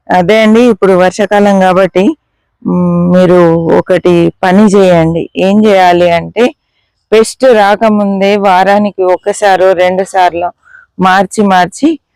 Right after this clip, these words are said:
కషాయాలు కానీ నీమ్ ఆయిల్ కానీ స్ప్రే చేస్తూనే ఉండండి. ఎప్సమ్ సాల్ట్ కూడా స్ప్రే చేయండి. ఆకులు పచ్చగా మంచిగా తయారైతాయి. ఎక్కువ మోతాదులో వేయద్దు. ఒక టూ లీటర్స్కి వన్ టీ స్పూన్ ఎప్సమ్ సాల్ట్ వేసి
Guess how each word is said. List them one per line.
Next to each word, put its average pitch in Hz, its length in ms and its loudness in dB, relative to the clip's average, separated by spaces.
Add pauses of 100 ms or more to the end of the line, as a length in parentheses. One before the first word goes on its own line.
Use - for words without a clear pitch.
(200)
కషాయాలు 190 640 0
కానీ 180 380 -4 (920)
నీమ్ 220 300 2
ఆయిల్ 180 300 2
కానీ 170 240 -2
స్ప్రే 196 300 0
చేస్తూనే 180 580 0
ఉండండి. 165 500 -6 (360)
ఎప్సమ్ 247 380 0
సాల్ట్ 220 300 2
కూడా 202 240 2
స్ప్రే 185 360 -4
చేయండి. 185 520 -2 (380)
ఆకులు 190 320 0
పచ్చగా 185 800 -2
మంచిగా 180 480 0
తయారైతాయి. 170 720 0 (340)
ఎక్కువ 226 280 0
మోతాదులో 190 680 2
వేయద్దు. 175 360 2
ఒక 185 200 -2
టూ 208 220 0
లీటర్స్కి 196 680 0 (340)
వన్ 185 180 0
టీ 208 160 2
స్పూన్ 190 300 -2
ఎప్సమ్ 185 520 -2
సాల్ట్ 175 340 0
వేసి 180 400 -2